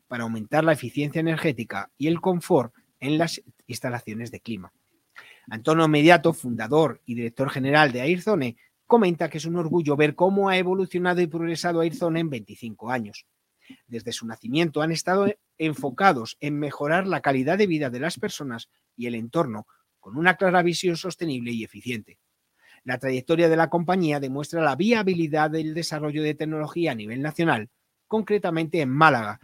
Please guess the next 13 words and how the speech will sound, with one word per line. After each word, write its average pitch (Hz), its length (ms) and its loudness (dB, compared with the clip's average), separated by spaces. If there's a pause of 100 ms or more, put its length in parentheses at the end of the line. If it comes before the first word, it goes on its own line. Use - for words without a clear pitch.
(200)
que 165 60 -4
además 175 300 0
contribuye 165 520 -2
a 127 60 -4
solucionar 113 500 -10
problemas 147 440 -2
trascendentes 151 720 -8
para 101 240 -14
toda 98 260 -12
la 95 240 -8
sociedad. 120 440 -12 (1300)
Pues 147 120 0
bien, 240 260 4